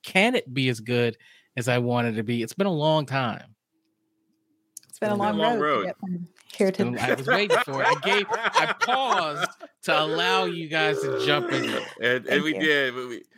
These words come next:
Speaker 3: you caught two. <laughs>
Speaker 2: You, we took the bait. Paul, what, what's
Speaker 1: Yes.
Speaker 2: your overall vibe? What are you feeling for the season thus far?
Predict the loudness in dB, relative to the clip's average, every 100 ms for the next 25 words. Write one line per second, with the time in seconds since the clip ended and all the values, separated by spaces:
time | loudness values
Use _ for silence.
0 | -10 -4 2 2 2 0 2 2 0 0
1 | -4 -4 -8 -4 -2 -4 0 4 4 2
2 | 0 0 2 0 0 0 0 -2 0 2
3 | 2 2 -2 0 0 0 -2 0 0 0
4 | 2 2 2 0 -2 0 2 2 2 2
5 | 2 0 -2 0 0 0 -2 -4 -4 -2
6 | -2 0 -2